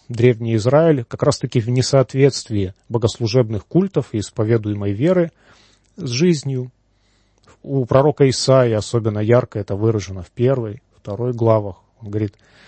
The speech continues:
"Не, не топчите дворы мои", то есть не, не ходите в храм, "отвратительны мне ваши жертвоприношения". Почему такие резкие слова Господа о ветхозаветном культе, который он сам и создал?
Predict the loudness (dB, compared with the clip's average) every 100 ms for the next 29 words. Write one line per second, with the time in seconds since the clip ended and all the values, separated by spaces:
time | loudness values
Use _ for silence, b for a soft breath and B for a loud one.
0 | b b b -10 -6 -4 -2 0 2 2
1 | 0 -2 -4 -2 2 4 4 2 0 0
2 | -2 -6 -12 _ -18 -16 -12 -10 -6 -6
3 | -6 -6 -6 -8 -10 -2 0 0 0 2
4 | 2 0 -4 -4 -4 -4 -2 -2 -2 -4
5 | -4 -6 -6 -6 -6 0 0 0 -8 -12
6 | -16 B B B B B B -2 0 2
7 | 2 2 4 4 4 2 0 -10 -4 -2
8 | 0 0 0 -6 -8 -8 -8 -6 -8 -10
9 | -4 -2 -2 -6 _ _ _ _ _ _
10 | -6 -4 -2 2 2 2 -4 -2 -2 0
11 | -2 0 2 0 0 0 0 -8 _ -16
12 | -2 0 0 -6 _ _ -6 -4 -4 -8
13 | _ _ _ _ _ _ _ _ _ _
14 | B B B B B _ _ -6 0 2
15 | 2 0